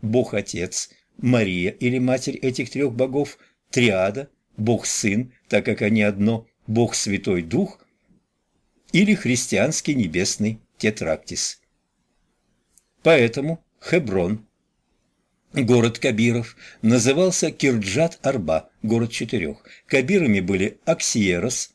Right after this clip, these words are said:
благородный Эрос, Аксиокерсос, достойный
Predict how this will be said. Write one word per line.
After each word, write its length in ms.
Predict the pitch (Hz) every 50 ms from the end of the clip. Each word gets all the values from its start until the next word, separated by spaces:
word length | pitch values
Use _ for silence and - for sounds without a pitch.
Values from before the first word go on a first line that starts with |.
| _
благородный 680 | - 95 92 98 87 101 95 98 98 90 95 98 104 - -
Эрос, 480 | - 104 98 98 104 110 - - - - - - - - _ _ _ -
Аксиокерсос, 1600 | - 151 156 - - - - 151 151 151 151 143 - - _ _ - - 123 110 101 104 107 - - 127 131 - - - - _ _ _ -
достойный 680 | - - 113 113 - - - 127 120 117 110 120 120 -